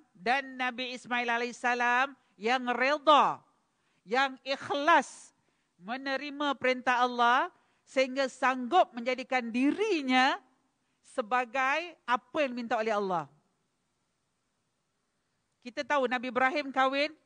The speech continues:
dengan Siti Sarah, isteri pertama. Siti Hajar isteri kedua. Dengan Siti Hajar ni dah dapat anak nama Isma-,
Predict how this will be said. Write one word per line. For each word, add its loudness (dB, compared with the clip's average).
dengan -4
Siti -12
Sarah, 4
isteri -6
pertama. 0
Siti -16
Hajar 0
isteri -2
kedua. 4
Dengan 0
Siti -4
Hajar 2
ni -2
dah 2
dapat 2
anak 0
nama -2
Isma-, 0